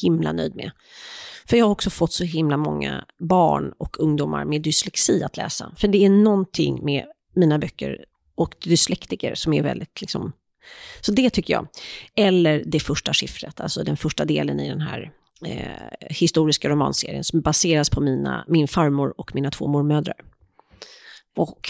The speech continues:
också då, framförallt nu handlar det ju om andra världskriget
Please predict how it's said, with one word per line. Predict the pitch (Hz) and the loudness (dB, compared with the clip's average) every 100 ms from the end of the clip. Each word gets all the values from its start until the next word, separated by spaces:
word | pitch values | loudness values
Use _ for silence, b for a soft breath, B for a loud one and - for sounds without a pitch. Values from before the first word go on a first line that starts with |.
| - | -2
också | - - - | -2 0 2
då, | 151 135 - - 82 | 2 0 -4 -12 -6
framförallt | - 160 - 160 | 0 2 2 2
nu | 165 180 | 4 4
handlar | 160 156 165 | 4 2 4
det | 160 | 4
ju | 143 | 4
om | 139 | 2
andra | 139 156 | 0 0
världskriget | 143 135 - 156 143 147 - | -2 -2 0 0 0 -4 -8